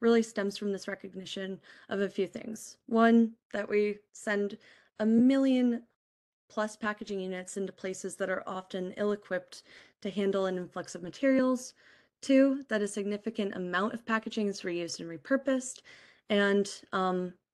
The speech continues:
finally, that this really truly should be part of our do no harm approach. Um, so we see here in this, kind of in the upper left-hand corner,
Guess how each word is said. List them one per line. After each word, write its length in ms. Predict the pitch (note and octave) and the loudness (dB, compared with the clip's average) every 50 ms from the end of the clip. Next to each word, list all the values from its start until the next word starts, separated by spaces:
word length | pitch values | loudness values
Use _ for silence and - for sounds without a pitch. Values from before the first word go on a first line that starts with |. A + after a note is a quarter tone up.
| _ | _
finally, 580 | _ - G#3 G3 G3 G3 F#3+ F#3+ F#3+ F#3+ F#3 F#3 - | _ 2 4 4 4 4 2 2 0 -2 -4 -4 -6
that 160 | - F3+ - | -8 -8 -4
this 300 | - F3+ F3 - - - | -4 -4 -4 -4 -4 -2
really 280 | G3+ F#3+ F#3 F3+ F3 E3 | 0 0 0 0 -2 -4
truly 380 | - - F#3+ F3+ F3+ F3+ F3 | -6 -6 -6 -4 -4 -4 -6
should 240 | D#3 - F#3+ E3+ - | -4 -4 -4 -4 -4
be 100 | F3 E3+ | -4 -6
part 260 | D3 - F3 F3 E3+ | -6 -6 -6 -6 -6
of 100 | E3+ E3+ | -4 -2
our 80 | E3+ E3 | -2 -2
do 180 | D3+ E3+ E3 | -2 -2 -2
no 160 | E3 E3 E3 D#3+ | -2 -2 -4 -6
harm 220 | C#3+ E3+ E3 D#3+ | -8 -8 -10 -10
approach. 680 | D#3+ C#3+ _ - - F3+ - - _ - - - - - - - - - - - - - - _ _ F3 | -10 -12 _ -8 -8 -6 -8 -8 _ -6 -6 -6 -6 -12 -18 -20 -18 -18 -20 -20 -20 -20 -20 _ _ -2
Um, 420 | F3 F3 E3+ E3+ E3 E3+ E3 D#3 - _ _ _ _ _ _ _ _ _ - - | 0 0 2 2 0 0 -2 -4 -10 _ _ _ _ _ _ _ _ _ -20 -14
so 180 | - - G#3+ G3+ | 0 4 6 10
we 180 | G3 G3 G3 G3 | 10 12 10 10
see 220 | F#3+ - - A3+ | 8 8 6 6
here 240 | G#3+ G#3 G#3 G3 F#3+ | 8 8 6 6 6
in 120 | F#3 F#3+ | 6 4
this, 420 | F#3+ F#3+ F#3+ F#3 - - - - - | 4 2 0 -2 -4 -8 -8 -8 -4
kind 180 | - G3+ F#3+ | -2 0 0
of 80 | F3+ F#3 | 2 2
in 80 | F#3 | 0
the 100 | F3+ F3 - - | -2 0 -2 -4
upper 240 | A3 - G#3 F#3+ | -2 0 0 0
left-hand 480 | F#3 F3+ F3 E3+ - - F3+ F3 F3+ - | 2 2 0 -2 -4 -8 -8 -8 -8 -8
corner, 460 | - - G#3 G3+ G3 G3 F#3+ F#3 F#3 | -6 -2 0 2 2 2 2 0 -2